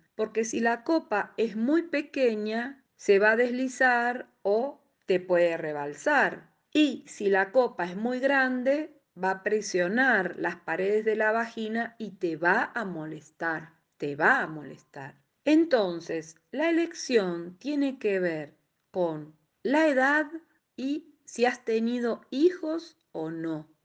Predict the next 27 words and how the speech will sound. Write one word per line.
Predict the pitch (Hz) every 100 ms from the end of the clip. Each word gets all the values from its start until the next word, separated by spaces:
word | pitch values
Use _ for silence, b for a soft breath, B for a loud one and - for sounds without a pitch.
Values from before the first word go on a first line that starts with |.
| _
A | - 220
medida | 226 220 226 277 220 180 156 -
que | 175
vas | 175 202 220
teniendo | - 226 226 208 175 147 143
más | 165 190 220 -
edad | - 226 233 247 240 233 254 254 _ _ -
y | 214 190
si | 165
has | 165 -
tenido | 175 175 214 226 247
hijos, | 240 208 - 214 233 262 - _ _ -
el | 190 185
tamaño | 180 175 214 233 208 180 160 151 -
de | 160
tu | 156 202
vagina | 220 220 226 226 214 202 208 226 - _ _
se | - 185 190 -
estira. | - - - - 277 220 - - - _ -
Entonces | 226 240 226 185 185 190
vas | 165 175 -
a |
necesitar | 190 190 190 196 220 220 196 180 180
una | 170 160 143 -
copa | 190 190 -
más | - 170 220
grande | 233 240 220 208 208 226 269